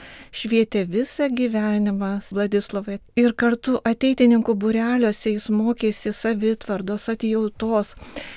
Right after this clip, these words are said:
nes kiekvienas organizacijos narys ruošėsi, stengėsi save paruošti gėriui, ugdė patriotizmą, ugdė meilę tėvynei. Ir čia galiu paminėti tai, kad, e,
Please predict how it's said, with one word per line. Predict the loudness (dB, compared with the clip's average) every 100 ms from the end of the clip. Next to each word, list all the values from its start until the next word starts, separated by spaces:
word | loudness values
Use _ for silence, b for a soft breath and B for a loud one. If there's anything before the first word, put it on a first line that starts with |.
| B
nes | 2 2 2
kiekvienas | 0 0 0 2 2 0
organizacijos | -2 0 0 0 0 -2 -2 -2 -4 -2
narys | 0 0 0 0 0 0 -4
ruošėsi, | -6 -2 0 0 0 0 2 0 0 -6
stengėsi | -6 2 6 6 4 -2 -6
save | -4 -4 -4
paruošti | -2 0 0 0 -2 -4 -4 -4 _ _ _ _ _ _ _ _ _ _ _
gėriui, | -8 -2 0 0 -2 -6 -8 B B -6
ugdė | -4 0 -2 -2
patriotizmą, | -6 -4 -4 -4 -4 -4 -4 -6 -6 -6
ugdė | -2 0
meilę | 0 0 -2 -2
tėvynei. | -2 -2 -2 -2 -2 -2 B B B B
Ir | -4 -2
čia |
galiu | 0 0 0
paminėti | 0 2 4 2 0 -4
tai, | -2 0
kad, | 0 -2 -4
e, | -8 -6